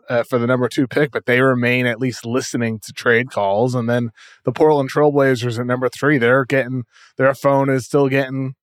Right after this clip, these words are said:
calls. They're still getting, you know, rings from New Orleans or,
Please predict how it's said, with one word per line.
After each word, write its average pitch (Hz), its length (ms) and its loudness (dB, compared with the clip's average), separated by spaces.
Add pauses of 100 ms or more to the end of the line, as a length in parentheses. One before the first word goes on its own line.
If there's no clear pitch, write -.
(100)
calls. 139 540 2
They're 131 260 2
still 139 260 -2
getting, 135 420 -4
you 131 100 -4
know, 127 120 0
rings 135 420 -2
from 123 460 -2
New 127 140 0
Orleans 147 680 2
or, 117 400 0